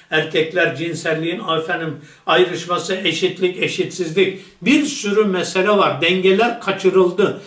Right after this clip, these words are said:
Erkek kim, kadın kim, bunlar birbirinden ayrılmaz oldu. Bunları konuşmaktan bile insanlar uzak tutulacak bir sosyal baskı kuruldu üzerlerinde. İşte bütün bunlarda insan yüz çevirir, sırtını çevirir,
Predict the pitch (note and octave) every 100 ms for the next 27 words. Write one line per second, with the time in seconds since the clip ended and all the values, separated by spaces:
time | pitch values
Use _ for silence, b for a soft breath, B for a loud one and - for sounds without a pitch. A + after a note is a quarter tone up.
0 | B B F3 E3 - G#3 - - G3 F#3
1 | - E3+ F#3 G#3+ - G#3+ G3+ D3+ F3+ F3+
2 | G#3 G#3 - B B B F3+ A#3 A3+ G#3+
3 | G#3 A3 A3 G#3 F#3+ F#3+ G3 G3 A3+ F3+
4 | F3 D#3 D#3 E3+ F#3 G#3 G#3+ G3 G3 F#3
5 | - G3+ - A3+ C4+ C4+ G#3+ G3+ F#3+ E3+
6 | G3 F#3 G3 A3 A3 B B B G3+ E3
7 | A#3+ A#3+ - G3 G3+ G3 G#3+ G3+ F#3+ F#3
8 | - G3 - B3 F#3 D3 F3+ F3 - A3+
9 | F#3+ F3+ E3 D#3+ F3+ F3+ C3+ D#3 C#3 D3
10 | C#3+ D3+ C#4 C#4 - B B B A#3 -
11 | A#3 F#3+ F#3+ C4 C#4+ C4+ G3+ F3+ D3+ D3+
12 | E3 F3 G3+ G3+ F#3 - F#3+ A#3+ B B
13 | B D#3+ A3+ - - G3 D#3 D3+ E3+ F3+
14 | - F3+ D3 F#3+ G#3+ G#3+ F3+ D#3 C#3+ E3
15 | G3